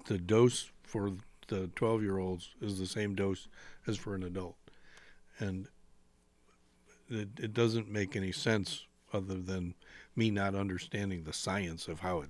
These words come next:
actually works. Um, but it, it does seem to me that if you have an older population or a compromised population or an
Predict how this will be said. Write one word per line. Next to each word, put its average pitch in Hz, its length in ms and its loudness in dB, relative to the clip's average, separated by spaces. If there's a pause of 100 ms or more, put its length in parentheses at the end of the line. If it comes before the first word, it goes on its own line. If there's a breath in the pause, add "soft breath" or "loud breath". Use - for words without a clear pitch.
(120)
actually 85 380 -6
works. 101 640 -2 (560 loud breath)
Um, 85 340 -6 (760)
but 104 260 -6
it, 107 240 -4
it 104 240 -4
does 127 200 8
seem 113 300 2
to 107 100 -4
me 110 260 2
that 90 320 -4 (600 loud breath)
if 110 340 -2 (320 soft breath)
you 98 280 0
have 110 540 2 (1600)
an 113 200 -6
older 117 300 8
population 110 680 4
or 101 160 0
a - 60 -2
compromised 113 680 2
population 104 640 0
or 92 200 -4 (100)
an 113 80 -10